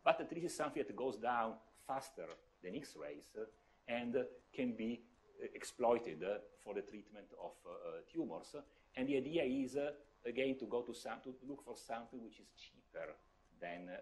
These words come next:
particle therapy. But it's still under development, and there are a lot of,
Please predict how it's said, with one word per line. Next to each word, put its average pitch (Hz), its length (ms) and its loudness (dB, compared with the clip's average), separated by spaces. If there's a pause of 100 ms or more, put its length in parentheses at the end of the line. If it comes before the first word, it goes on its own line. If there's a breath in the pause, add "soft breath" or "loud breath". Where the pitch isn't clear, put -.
particle 80 400 -6
therapy. - 360 -10 (560)
But 104 100 -8
it's 113 140 -4
still 131 180 -4
under 107 120 0
development, 151 600 -2 (340 loud breath)
and 120 120 -2
there 127 80 4
are 120 60 4
a 120 100 2
lot 120 120 -2
of, 131 100 0